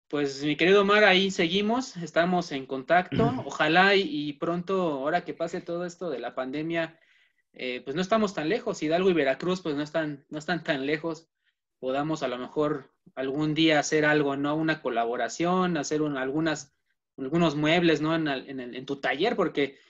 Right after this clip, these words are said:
Speaker 1: pues, el mío da pena. Estoy aquí en el, en el
Speaker 2: <laughs>
Speaker 1: garage de, de la casa de mi mamá y, pues, no es un taller tal cual. Hago, trato de hacer lo, lo mejor que puedo.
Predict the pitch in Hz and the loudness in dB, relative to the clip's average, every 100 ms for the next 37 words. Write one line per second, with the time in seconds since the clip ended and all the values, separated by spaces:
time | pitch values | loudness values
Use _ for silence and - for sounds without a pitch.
0 | _ - 147 147 151 170 196 190 180 185 | _ -4 -2 0 2 4 6 6 4 2
1 | 175 143 - - - - 165 160 131 160 | 4 2 -2 -12 -10 -2 2 2 2 0
2 | 156 127 117 - - - - - 135 127 | 0 -2 -6 -14 -6 -4 -4 0 0 2
3 | 131 127 - 180 160 131 139 151 147 139 | 0 -2 -2 -2 -2 -2 0 0 0 -2
4 | 110 120 117 117 156 156 156 117 120 120 | -2 -6 -6 -4 -4 -2 -2 -4 -6 -8
5 | 123 151 185 202 190 127 113 - - _ | -4 0 2 2 0 -4 -6 -8 -18 _
6 | _ _ _ _ 139 151 156 165 156 139 | _ _ _ _ -4 -2 0 -2 0 2
7 | 147 147 156 151 202 214 202 139 143 156 | 2 2 0 2 2 2 -2 -4 0 0
8 | 143 131 _ _ _ 156 160 170 139 170 | 0 -4 _ _ _ -6 -2 -2 0 2
9 | 160 156 - 131 127 131 123 156 156 151 | 2 0 -6 -8 -6 -6 -6 -6 -6 -6
10 | - 175 208 269 | -2 0 0 -4